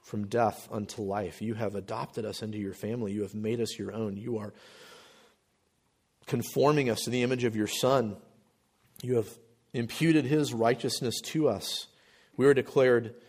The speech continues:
right standing and not guilty before you because of what Christ has done. We are able to live that out. Uh, we are li-, able to live that gospel fruit out because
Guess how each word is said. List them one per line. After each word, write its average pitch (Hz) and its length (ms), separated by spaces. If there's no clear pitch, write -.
right 135 280
standing 139 460
and 117 140
not 127 260
guilty 131 260
before 120 340
you 120 120
because 123 300
of 117 100
what 113 160
Christ 156 460
has 110 140
done. 107 200
We 110 80
are 110 80
able 139 260
to 127 120
live 135 300
that 123 280
out. 131 380
Uh, 113 260
we 123 120
are 123 60
li-, 131 180
able 131 260
to 123 40
live 127 200
that 120 160
gospel 123 340
fruit 131 320
out 123 300
because 123 880